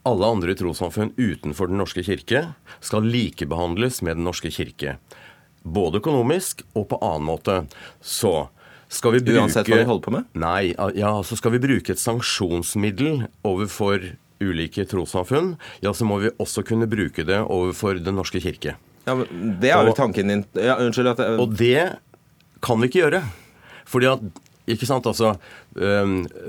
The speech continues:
Speaker 1: se for deg at, øh, det er praksiser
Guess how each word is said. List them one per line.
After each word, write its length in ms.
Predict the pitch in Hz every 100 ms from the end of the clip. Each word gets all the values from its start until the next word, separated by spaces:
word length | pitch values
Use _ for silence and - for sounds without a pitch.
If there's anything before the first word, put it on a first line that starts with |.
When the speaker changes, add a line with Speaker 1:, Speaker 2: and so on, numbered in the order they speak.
| 90
Speaker 1:
se 240 | - 113
for 180 | 110 104
deg 100 | 95 95
at, 140 | - 104
øh, 200 | 101 92
det 40 | 92
er 160 | 92 95
praksiser 800 | 87 - - 85 - 95 92